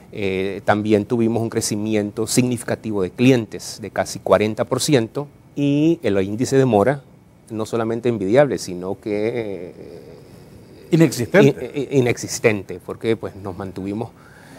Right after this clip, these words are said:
Speaker 1: en un margen casi, eh, menos de un, un, un por ciento, uno por ciento, cuando la, la, el promedio nacional anda entre el doce y el quince por ciento todavía.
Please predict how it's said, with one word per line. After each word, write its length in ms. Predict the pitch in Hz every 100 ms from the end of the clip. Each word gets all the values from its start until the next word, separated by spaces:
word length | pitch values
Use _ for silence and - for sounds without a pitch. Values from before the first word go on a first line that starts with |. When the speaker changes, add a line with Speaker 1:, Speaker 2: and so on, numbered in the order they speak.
| -
Speaker 1:
en 180 | 113 107
un 180 | 117 120
margen 420 | 120 110 123 123
casi, 600 | - 123 123 - 107 92 - - - - -
eh, 520 | 101 90 82 82 85
menos 340 | 92 113 117 104
de 100 | 98
un, 160 | 98 - -
un, 180 | 110 101
un 220 | 139 120 104
por 180 | 95
ciento, 360 | - 90 82 -
uno 160 | 131 110
por 180 | 92 92
ciento, 360 | 113 107 123
cuando 420 | - 95 101 95
la, 640 | 92 90 90 87 82 - - 87
la, 420 | 85 82 - - - - - 98
el 140 | 104
promedio 400 | - 104 127 123
nacional 480 | 123 123 127 113 110
anda 180 | 101 107
entre 220 | 104 90
el 80 | 95
doce 280 | 139 - 110
y 80 |
el 100 | 92
quince 340 | - 117 107 92
por 180 | 80 -
ciento 420 | 87 90 - - - - -
todavía. 500 | 98 85 73 67 -